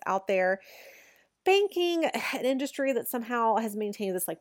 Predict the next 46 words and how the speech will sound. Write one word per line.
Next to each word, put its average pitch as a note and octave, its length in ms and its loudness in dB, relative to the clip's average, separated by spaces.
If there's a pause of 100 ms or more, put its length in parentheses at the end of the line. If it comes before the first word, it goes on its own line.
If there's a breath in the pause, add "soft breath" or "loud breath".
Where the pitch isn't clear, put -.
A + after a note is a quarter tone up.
(100)
boring C4 600 -2
and - 120 -8
stable - 320 -6
appearance B3+ 500 0
despite E3+ 560 -2
a F3+ 200 -4
very G3 420 2
volatile D3+ 600 -2
reality, D3+ 380 -2
both - 200 -8
past - 320 -10
and B3 140 -4
present, D3 360 -2 (360 loud breath)
has C4 140 0
taken G#4 320 -2
some D4 120 -4
hits A#3+ 220 -6
this A#3+ 220 -2
year. G#3+ 320 0
We've F3+ 140 -12
had F3 220 -8
two C4 480 -6
big - 240 -8
bank G#3 200 -4
failures, F#3 640 -4
and G3 220 -6
it's G3+ 140 -8
clear C4+ 540 -4
that F#3+ 100 -4
we G#3 100 0
the F#3+ 80 -8
people E3+ 420 -4
we D#3 200 -8
want, C4+ 300 -4
we G3+ 140 -8
need, A#3 420 -4
and B3 140 -4
we C4 80 -2
deserve G#3+ 320 -4
brands E3+ 320 -6
we D#3+ 80 -8
can F3+ 140 -14
trust D4+ 320 -4
with A#3 100 -4
our A3 100 -2
money, F#3+ 320 -6